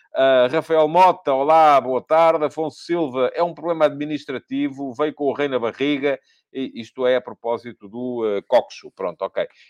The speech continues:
Ninguém o meteu no lugar. Não é uma questão de o meter no lugar, é uma questão de ouvir,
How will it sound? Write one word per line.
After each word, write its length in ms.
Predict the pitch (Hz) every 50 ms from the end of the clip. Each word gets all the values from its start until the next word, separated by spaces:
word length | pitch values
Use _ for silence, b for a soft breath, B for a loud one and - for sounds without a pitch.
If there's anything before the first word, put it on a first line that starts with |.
| b -
Ninguém 300 | 151 151 151 170 170 160
o 60 | 143
meteu 240 | 131 120 - 135 123
no 100 | 120 117
lugar. 400 | 110 101 92 117 123 127 131 180
Não 140 | 226 302
é 40 | 359
uma 100 | 359 359
questão 200 | 349 - - 269
de 60 | 262
o 40 | 262 254
meter 200 | 214 - 226 208
no 220 | 208 196 175 147
lugar, 340 | 123 113 151 180 185 143 127
é 60 | 139
uma 120 | 170 190
questão 220 | - - - 208 202
de 80 | 190
ouvir, 500 | 196 185 165 123 - 113 151 196 196 135